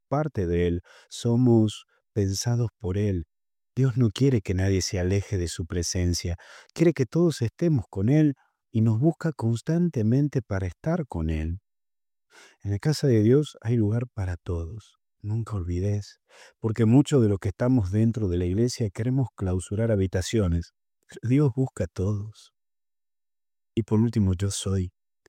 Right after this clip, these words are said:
Dios sigue mostrando su presencia y es el camino para nuestra vida.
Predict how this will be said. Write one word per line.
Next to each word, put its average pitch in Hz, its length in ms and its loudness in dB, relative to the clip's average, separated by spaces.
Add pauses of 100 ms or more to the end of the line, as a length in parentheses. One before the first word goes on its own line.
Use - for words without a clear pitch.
(600)
Dios 127 200 4
sigue 139 240 2
mostrando 117 520 2
su 98 220 -4
presencia 127 800 -2 (240)
y 101 100 -4
es 104 140 -6
el 98 120 0
camino 104 380 0
para 87 220 -4
nuestra 85 380 -4
vida. 85 320 -6